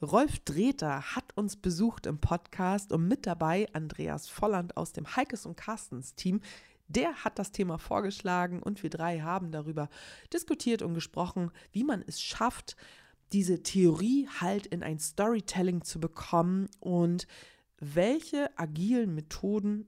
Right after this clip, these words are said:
eigentlich Sinn machen in Unternehmen. Viel Spaß mit der Folge. Hallo Rolf, hallo Andreas. Schön, dass wir zusammensitzen. Ich freue mich sehr. Wir sitzen hier im Loft und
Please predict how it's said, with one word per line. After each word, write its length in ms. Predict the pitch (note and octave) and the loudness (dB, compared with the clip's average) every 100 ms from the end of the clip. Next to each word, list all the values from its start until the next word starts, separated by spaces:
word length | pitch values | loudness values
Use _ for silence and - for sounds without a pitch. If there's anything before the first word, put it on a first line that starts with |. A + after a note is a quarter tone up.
| _ | _
eigentlich 720 | - E3+ F3+ F#3 - F3 - _ _ _ _ | -4 0 0 0 -4 -6 -6 _ _ _ _
Sinn 320 | - D3 D#3 C#3+ | -8 0 2 2
machen 340 | B2 - G2 | -4 -10 -12
in 120 | G2 | -10
Unternehmen. 680 | G#2+ - C3 A#2+ A2+ B1 B2+ _ | -12 -12 -14 -12 -12 -14 -18 _
Viel 240 | - - A#3 | -4 4 4
Spaß 360 | - C#3+ C3+ | 2 -6 -8
mit 120 | C3+ C3 | -10 -10
der 100 | C3 | -10
Folge. 420 | C#3 - - - _ _ _ _ - - | -12 -14 -16 -20 _ _ _ _ -2 2
Hallo 160 | C#4+ | 4
Rolf, 480 | C4 G#3+ G#3 G#3 - | 6 6 4 2 -2
hallo 160 | G#3+ F#3+ | 0 2
Andreas. 580 | E3+ D#3+ D#3+ D#3 E3+ - | 0 -2 -2 -2 -4 -6
Schön, 400 | - C#4 C#4+ C4+ | 0 4 4 4
dass 240 | G#3+ - | 0 -2
wir 340 | F#3+ G3 F#3+ G#3+ - _ | 0 2 2 -4 -14 _
zusammensitzen. 1080 | - F#3+ D#3 C#3 D3 C#3+ D3+ - - D#3 D#3+ | -8 -4 -4 -2 -4 -4 -6 -6 -8 -6 -4
Ich 100 | F#3 | -6
freue 200 | - F#3 | -4 -4
mich 120 | F3 | -2
sehr. 380 | - D#3 D#3 D#3+ | -6 -4 -4 -4
Wir 80 | E3 | -6
sitzen 280 | F3 - F#3 | -10 -6 -4
hier 100 | E3+ | -4
im 140 | D#3+ | -4
Loft 380 | E3 G3+ A#3 - | -4 -4 -6 -12
und 360 | - F3 F3 | -8 -8 -8